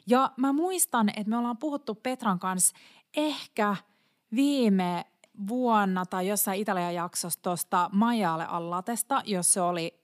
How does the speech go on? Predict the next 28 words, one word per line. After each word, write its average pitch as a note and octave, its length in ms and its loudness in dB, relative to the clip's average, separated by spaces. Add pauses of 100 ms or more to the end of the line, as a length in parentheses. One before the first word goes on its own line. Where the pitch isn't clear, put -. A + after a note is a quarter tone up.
tai F#3 260 -2
vähän A3+ 220 0
sen G#3 220 0
tyylinen, D#3+ 640 -4
mi-, E3+ 340 -8
mitä F3 220 -6
Iina E3 280 -8
siinä, F3 360 -8
ö, - 880 -2
kertoi, G#3 400 0
eli F3+ 120 0
maidossa F3+ 440 -2
keitettyä E3 540 -10
possua, C#4 500 2 (520)
niin G3 340 0 (100)
innolla A3+ 600 2 (100)
kattelen F3 520 -4
sitten, E3 520 -6
jos F#3 380 -8
Iina F#3 240 -4
postailette, F3 680 -8
että F#3 120 -8
miltä F3+ 240 -6
se F3+ 140 -2
näytti F3+ 360 -8
se G3 100 -10
sun F#3 200 -10
lopputulos. - 640 -6